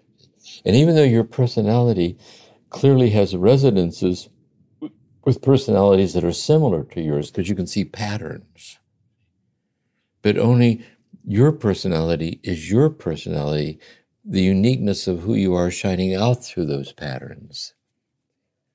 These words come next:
And it concretizes the mystery of the person, you know. I think you also get a feeling, I'm sure Eckhart was just, if we would have met him, like I knew Merton, you would have met him in his personality.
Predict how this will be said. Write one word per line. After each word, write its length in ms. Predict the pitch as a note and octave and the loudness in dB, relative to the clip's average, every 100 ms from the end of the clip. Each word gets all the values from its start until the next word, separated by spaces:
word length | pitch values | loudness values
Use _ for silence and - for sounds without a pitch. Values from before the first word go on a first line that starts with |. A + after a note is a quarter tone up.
| _ | _
And 160 | - E2+ | -6 -4
it 160 | D#2+ | -6
concretizes 1120 | - A2+ A2+ - D2+ - C#2 C2 - - - - _ _ _ _ _ _ | -2 -2 -2 -4 -12 -8 -8 -8 -14 -16 -18 -20 _ _ _ _ _ _
the 60 | D2 | -14
mystery 360 | D#2 - D#2+ | -14 -12 -14
of 80 | D2 | -14
the 60 | C#2 | -16
person, 580 | - F2 D2+ - D2+ _ _ _ _ | -14 -12 -12 -14 -18 _ _ _ _
you 60 | C#2+ | -16
know. 240 | C3+ C3+ _ _ _ _ _ _ _ - | -16 -18 _ _ _ _ _ _ _ 0
I 140 | B2+ | 2
think 200 | C#3 F#3 | 4 4
you 100 | D3+ | 6
also 260 | A#2 D3 A#2 | 4 4 2
get 140 | G2 | 0
a 60 | - | 0
feeling, 320 | - G2 F#2 | -2 -2 -2
I'm 80 | F#2+ | -4
sure 220 | - A2 | -4 -2
Eckhart 420 | F#2+ - G2 E2+ | -2 -2 -2 -2
was 140 | - - | -6 -18
just, 220 | E2+ - - _ | -20 -20 -20 _
if 120 | - | -4
we 100 | A2+ | 0
would 140 | B2+ A2 | 4 4
have 120 | F#2 | 2
met 220 | F#2 A2+ | 2 0
him, 180 | G2 E2+ | 0 -4
like 180 | F2 F2+ | -4 -2
I 60 | |
knew 220 | F2 F2 E2+ | -2 -2 -2
Merton, 540 | E2 D#2+ - E2+ D#2 _ - _ | -4 -6 -8 -14 -14 _ -20 _
you 100 | B2+ | 0
would 100 | B2 | 2
have 80 | G#2+ | 4
met 180 | G#2+ G2+ | 2 2
him 140 | F#2 | -2
in 100 | F2 | -4
his 120 | E2 | -6
personality. 920 | - F#2 E2 E2+ D2 D2+ D#2 C#2+ - | -8 -8 -8 -10 -8 -8 -10 -14 -20